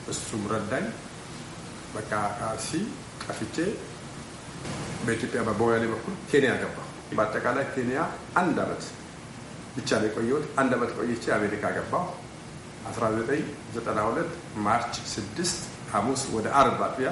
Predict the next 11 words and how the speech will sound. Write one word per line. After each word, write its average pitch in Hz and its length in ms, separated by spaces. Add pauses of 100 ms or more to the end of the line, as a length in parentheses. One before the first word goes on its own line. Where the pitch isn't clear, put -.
አሜሪካ 104 380
ገባሁ። - 280 (500)
እዚህ 123 200
ዋሽንግተን 120 400
ዲ 110 80
ሲ - 100
አካባቢ 113 340
የመቀመጥ 107 500
ፍላጎት 107 500
ነበረኝ፣ 113 400
ግን 107 180